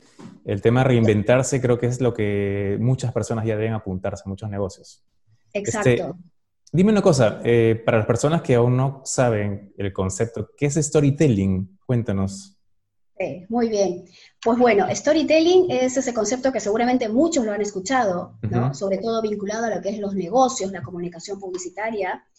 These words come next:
Speaker 2: Eh, pero yo quisiera definirlo a,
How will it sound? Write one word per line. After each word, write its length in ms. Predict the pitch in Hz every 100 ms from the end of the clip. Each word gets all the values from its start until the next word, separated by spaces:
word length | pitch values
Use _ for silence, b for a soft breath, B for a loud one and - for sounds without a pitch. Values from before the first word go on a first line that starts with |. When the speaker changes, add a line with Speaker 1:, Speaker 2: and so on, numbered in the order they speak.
| B B B -
Speaker 2:
Eh, 760 | 190 185 180 175 175 175 175 170 175 - _ _ _
pero 160 | 226 220
yo 540 | 214 294 302 311 311 -
quisiera 300 | 233 277 285
definirlo 800 | 269 254 233 294 294 294 320 349
a, 200 | 233 208